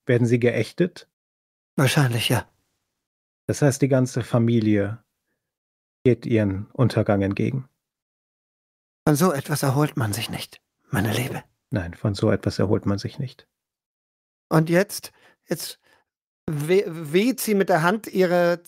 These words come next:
Speaker 2: zwei Zofen kurz weg. Lass mich in Ruhe, weil die nämlich an ihren Haaren rumgezupft haben während dem Gespräch und sie geht auf dich zu. Als sie genau vor dir steht, hebt sie die Hand. Wie,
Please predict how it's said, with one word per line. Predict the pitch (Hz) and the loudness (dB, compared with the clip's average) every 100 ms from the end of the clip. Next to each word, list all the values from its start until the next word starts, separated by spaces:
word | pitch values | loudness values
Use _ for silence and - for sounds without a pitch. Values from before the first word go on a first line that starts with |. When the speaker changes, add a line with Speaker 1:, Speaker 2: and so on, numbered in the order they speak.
| _ | _
Speaker 2:
zwei | - 165 170 170 | -10 -2 2 2
Zofen | 170 208 202 175 - | 0 0 0 -2 -4
kurz | 151 - 175 | -4 -2 -2
weg. | 160 - - - _ _ _ | -2 -4 -14 -20 _ _ _
Lass | 151 - | -14 -10
mich | 151 | -4
in | 139 | 0
Ruhe, | 156 160 - _ _ _ _ - | 2 0 -2 _ _ _ _ -6
weil | 139 | -2
die | 180 | 2
nämlich | 165 160 160 | 2 2 0
an | 151 | 0
ihren | 139 135 | 0 2
Haaren | 175 208 165 | 2 0 -4
rumgezupft | 151 156 139 - 143 - 156 | -6 -6 -6 -4 -6 -2 0
haben | 147 147 147 | 2 2 0
während | 151 143 | 0 0
dem | 147 | -4
Gespräch | - 165 175 - - - - - | -2 0 0 -2 -14 -20 -18 -12
und | 156 | -8
sie | 156 | -6
geht | 156 151 | -4 -6
auf | - | -10
dich | 143 | -12
zu. | - 110 113 _ _ _ _ _ _ _ - | -12 -14 -16 _ _ _ _ _ _ _ -8
Als | 135 | -4
sie | 151 | 0
genau | 151 170 | 2 0
vor | - 160 | 2 0
dir | 170 175 | 2 0
steht, | 175 175 | -2 -2
hebt | 170 170 - | -2 -2 -4
sie | 160 | 0
die | 156 123 | 2 2
Hand. | 147 127 123 - _ _ _ _ _ _ _ _ _ _ _ _ _ | 2 0 -4 -12 _ _ _ _ _ _ _ _ _ _ _ _ _
Wie, | 160 185 | 0 2